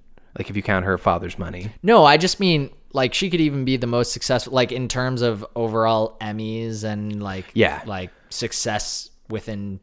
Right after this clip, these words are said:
Speaker 2: television.
Speaker 1: On, on checklists, for sure. And, and just, just overall. I
Speaker 2: Yeah.
Speaker 1: mean, like, she's, she's just one of the most celebrated people. And
Speaker 2: She looks
Speaker 1: rightfully
Speaker 2: great,
Speaker 1: so.
Speaker 2: too.
Speaker 1: She
Speaker 2: She's,
Speaker 1: looks great.
Speaker 2: she's still,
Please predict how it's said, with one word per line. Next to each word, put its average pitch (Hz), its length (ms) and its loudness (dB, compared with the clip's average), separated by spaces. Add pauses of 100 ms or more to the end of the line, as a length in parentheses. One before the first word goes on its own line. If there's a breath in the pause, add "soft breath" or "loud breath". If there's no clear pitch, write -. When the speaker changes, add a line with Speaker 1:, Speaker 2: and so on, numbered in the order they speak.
Speaker 2:
television. 95 680 -10
Speaker 1:
On, 127 200 6
on 123 180 4
checklists, - 840 2
for - 240 -2
sure. 98 420 4
And, 135 160 2
and 156 180 2
just, - 300 -2
just 170 380 -2
overall. 135 680 6
I 107 60 -4
Speaker 2:
Yeah. 107 180 0
Speaker 1:
mean, 110 80 0
like, 101 140 -2
she's, - 540 -4
she's - 260 -4
just - 240 -4
one 110 140 2
of 101 80 0
the 101 40 0
most 101 260 0
celebrated 104 800 4
people. 120 400 -4
And 160 140 -4
Speaker 2:
She 160 60 -2
looks - 20 4 (240)
Speaker 1:
rightfully 135 140 2
Speaker 2:
great, 107 80 0 (100)
Speaker 1:
so. 92 60 0
Speaker 2:
too. 101 180 -4 (220 soft breath)
Speaker 1:
She - 180 -8
Speaker 2:
She's, 127 80 -2
Speaker 1:
looks 160 280 2
great. 151 260 4
Speaker 2:
she's 254 180 -2
still, 214 220 2